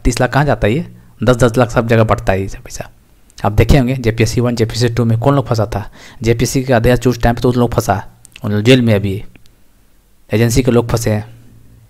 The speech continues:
क्या लगता है रिक्शा चालक और टेम्पो चालक के, टेम्पो चालक लोग पेपर लीक करवाता है? गलत दिमाग से निकाल लीजिएगा, यही लोग लेकर लीक करवाता है इन लोग। क्यों? इन लोग भूख, पैसे के भूखे हैं इन लोग, ये लोग चोर हैं, ये लोग पैसे के भूखे इंसान हैं, इन लोग गद्दार इंसान हैं, लोग झारखंड का दिमाग की तरह बर्बाद कर रहे हैं इन लोग।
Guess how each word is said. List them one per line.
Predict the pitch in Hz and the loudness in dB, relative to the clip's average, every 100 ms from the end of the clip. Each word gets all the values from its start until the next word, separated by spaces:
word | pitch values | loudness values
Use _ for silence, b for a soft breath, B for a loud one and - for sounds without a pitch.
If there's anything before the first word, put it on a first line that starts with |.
| - _ _ - - | -20 _ _ -20 -4
क्या | 131 110 | 2 2
लगता | 107 95 101 | 2 -2 -2
है | 107 | 0
रिक्शा | - 131 | 0 0
चालक | - 120 123 | 0 0 0
और | 117 | -2
टेम्पो | 117 117 - | -2 0 2
चालक | 123 123 | 2 2
के, | 123 120 117 B B B | 2 0 -2 B B B
टेम्पो | 113 113 135 | -2 2 2
चालक | 127 120 | 4 4
लोग | 117 117 | 2 2
पेपर | 113 113 | 2 2
लीक | 117 | 2
करवाता | 101 98 110 | 2 2 0
है? | 120 110 - - - | 0 -2 -10 -16 -8
गलत | 110 110 | -4 -2
दिमाग | 107 113 117 | 2 2 2
से | 113 | 0
निकाल | 110 110 | 0 2
लीजिएगा, | 107 104 104 | 2 0 0
यही | 110 127 | 4 4
लोग | 131 | 6
लेकर | 120 117 - 117 | 4 2 0 2
लीक | 113 113 | 2 2
करवाता | 107 98 143 | 2 2 0
है | 135 | 0
इन | |
लोग। | 104 98 - b b b b | -2 -4 -10 b b b b
क्यों? | 120 120 | 2 2
इन | |
लोग | 131 - - | 0 -2 -4
भूख, | 117 120 - - - | 0 0 -2 -12 -4
पैसे | 110 107 120 | -2 0 -2
के | 110 | -2
भूखे | 107 - | -2 -4
हैं | 107 | -6
इन | 98 | -6
लोग, | - | -6
ये | |
लोग | 113 117 | -6 -4
चोर | 117 135 139 | 2 6 6
हैं, | 104 | 4
ये | 101 | -2
लोग | 117 - | -6 0
पैसे | 117 110 | 2 2
के | 139 | 0
भूखे | 110 113 117 | 0 0 0
इंसान | 110 110 104 | 0 0 -4
हैं, | 101 | -4
इन | |
लोग | 98 - - b b b b b b b b _ 117 | -8 -10 -18 b b b b b b b b _ -4
गद्दार | 117 120 127 | 0 4 4
इंसान | 123 110 107 | 4 0 -2
हैं, | 104 | -2
लोग | 101 110 | -4 0
झारखंड | 120 113 120 113 107 | 2 2 0 -4 -6
का | - | -2
दिमाग | 117 131 123 | 0 2 0
की | 123 | 2
तरह | 117 | 2
बर्बाद | 110 107 104 | 2 0 0
कर | - | -6
रहे | 104 | -6
हैं | 101 | -6
इन | 101 | -6
लोग। | - | -6